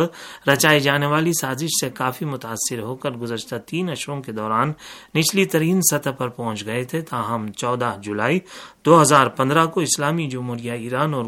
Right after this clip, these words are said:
گروپ پانچ جمع ایک کے درمیان طے پانے والے جوہری معاہدے اور سولہ جنوری دو ہزار سولہ سے اس معاہدے پر عمل درآمد شروع ہونے کے بعد سے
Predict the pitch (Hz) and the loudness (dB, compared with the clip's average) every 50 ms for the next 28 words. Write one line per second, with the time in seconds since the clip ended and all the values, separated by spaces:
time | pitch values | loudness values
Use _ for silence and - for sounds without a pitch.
0 | 110 113 110 113 139 160 160 160 - _ - 156 160 165 170 147 - 131 120 113 | -4 -4 0 2 2 0 0 -2 -6 _ 4 4 4 4 2 -2 -4 -4 -4 -4
1 | 110 110 110 117 143 143 - _ - 147 165 175 170 - - - - - - _ | -4 -4 -4 -4 -4 -6 -8 _ -2 -2 -2 -2 -4 -8 -16 -20 -20 -20 -20 _
2 | _ - 156 156 156 156 160 160 160 170 165 160 - 160 160 151 - 139 131 131 | _ 4 4 6 6 6 4 4 4 2 0 0 2 2 2 2 2 0 0 0
3 | 123 120 120 120 113 113 107 110 123 123 120 127 135 139 131 123 117 113 110 107 | 0 0 0 0 -2 -4 -4 -2 0 0 0 0 -2 -2 -4 -2 -2 -2 -2 -2
4 | 107 110 110 131 151 156 139 120 107 - - 135 139 135 127 110 117 113 113 113 | -4 -4 -4 -4 -2 -2 -2 -4 -4 -4 -2 0 0 0 -2 -2 -4 -6 -4 -2
5 | 113 127 156 185 - - - - - - _ _ 151 156 156 147 139 131 135 127 | 0 2 2 0 0 -6 -14 -20 -20 -20 _ _ 4 6 6 6 6 6 4 4
6 | 120 113 - - 143 147 156 165 160 151 - 170 151 135 120 - 131 123 120 117 | 4 2 0 0 2 2 4 2 2 0 0 -2 -2 -2 -4 -4 -4 -2 -2 -2
7 | 113 117 120 139 131 139 135 120 113 117 117 113 110 110 110 110 107 113 151 160 | -2 -2 -4 -4 -4 -4 -4 -4 -2 -2 -4 -4 -4 -4 -4 -4 -4 -4 -4 -6
8 | 156 - - 123 113 107 104 113 123 131 127 - 107 107 113 131 131 - - - | -8 -8 -8 -8 -8 -8 -6 -6 -6 -8 -8 -8 -4 -2 0 -2 0 -2 -4 -2
9 | 151 165 | -2 -4